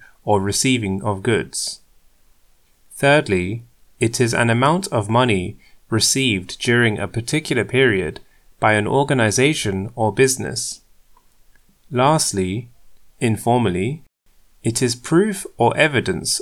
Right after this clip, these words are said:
of something. An example of the word receipt used as a noun in a sentence would be, "The result of the application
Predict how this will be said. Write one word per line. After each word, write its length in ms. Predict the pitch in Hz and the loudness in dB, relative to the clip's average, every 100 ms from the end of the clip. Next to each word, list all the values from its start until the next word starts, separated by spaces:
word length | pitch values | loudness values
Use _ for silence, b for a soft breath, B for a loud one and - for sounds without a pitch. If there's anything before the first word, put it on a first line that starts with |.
| - | -2
of 160 | 110 - | -2 0
something. 580 | 107 101 98 - - - _ _ _ _ _ _ - | -2 -2 -4 -8 -10 -16 _ _ _ _ _ _ -2
An 120 | 120 | 2
example 680 | 123 117 131 151 165 151 127 | 2 2 2 2 2 0 2
of 120 | 117 | 0
the 100 | 117 | -2
word 340 | 107 110 107 98 | 0 2 0 -2
receipt 580 | 104 - 117 - - - - _ _ - | -2 0 -2 -4 -14 -18 -20 _ _ -10
used 340 | 110 113 120 123 | 2 2 4 0
as 200 | 113 113 | 0 0
a 40 | |
noun 540 | 120 139 101 90 101 - | 2 4 2 0 -8 -4
in 160 | 117 107 | -2 0
a 60 | |
sentence 580 | 101 123 127 127 95 - | 2 2 2 0 -2 -2
would 180 | 98 87 | -4 -4
be, 360 | 95 98 127 - _ _ _ _ _ _ _ _ _ - | -2 -2 -4 -8 _ _ _ _ _ _ _ _ _ -4
"The 100 | 107 | 2
result 580 | 113 107 135 160 - - | 2 4 4 2 0 -2
of 240 | 127 117 | -2 0
the 80 | - | 0
application 920 | 113 117 113 117 123 123 107 87 95 | 0 -2 -2 2 2 2 -2 -2 -10